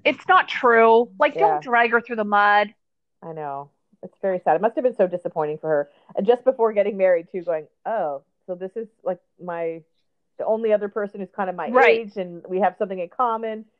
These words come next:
Speaker 2: We, she doesn't have my back. That must have been so upsetting.
Speaker 1: I, I love that they dropped the bomb of, "We got married secretly three days before."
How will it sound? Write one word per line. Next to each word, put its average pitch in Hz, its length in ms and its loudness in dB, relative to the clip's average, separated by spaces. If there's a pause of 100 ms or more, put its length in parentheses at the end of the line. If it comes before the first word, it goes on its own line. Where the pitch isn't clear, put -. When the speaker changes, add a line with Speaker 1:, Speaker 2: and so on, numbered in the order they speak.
(500)
Speaker 2:
We, 196 400 -4 (240)
she 202 120 -6
doesn't 175 220 0
have 151 160 0
my 143 120 -4
back. 82 280 -8
That 117 120 -4
must 190 160 -10
have 202 80 -8
been 196 160 -8
so 156 140 2
upsetting. 123 420 -4 (920)
Speaker 1:
I, 233 200 4 (100)
I 214 200 6
love 226 640 2
that - 140 -4
they 208 100 0
dropped 190 380 2
the 185 60 -6
bomb 170 600 2
of, 180 300 2 (140)
"We 190 120 -4
got 170 220 0
married 160 300 2
secretly - 500 -6
three 143 200 -8
days 120 200 -4
before." - 600 -6